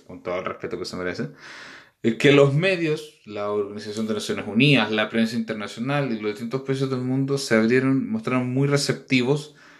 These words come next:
a la victoria del apruebo y de la Convención Constituyente. Y de que ahora, más o menos, como se han levantado las cuarentenas, hay cierto aire de recuperación.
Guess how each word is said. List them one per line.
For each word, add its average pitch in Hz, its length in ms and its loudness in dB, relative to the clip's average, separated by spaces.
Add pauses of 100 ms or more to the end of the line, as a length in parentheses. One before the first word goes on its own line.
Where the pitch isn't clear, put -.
(500)
a 110 200 6
la 101 720 6
victoria 131 440 6
del 123 180 4
apruebo 127 400 4
y 131 40 6
de 123 100 2
la 110 140 0
Convención 98 460 -10
Constituyente. - 800 -12 (420)
Y 143 220 -4
de 170 160 0
que 170 120 4
ahora, 175 240 8
más 131 140 2
o 131 40 -2
menos, 135 240 -2
como 110 200 -4
se 113 160 -6
han 107 80 -2
levantado 107 340 -2
las 117 120 -2
cuarentenas, 151 580 0
hay 127 80 0
cierto 113 360 -2
aire 113 240 4
de 113 140 2
recuperación. 87 960 -8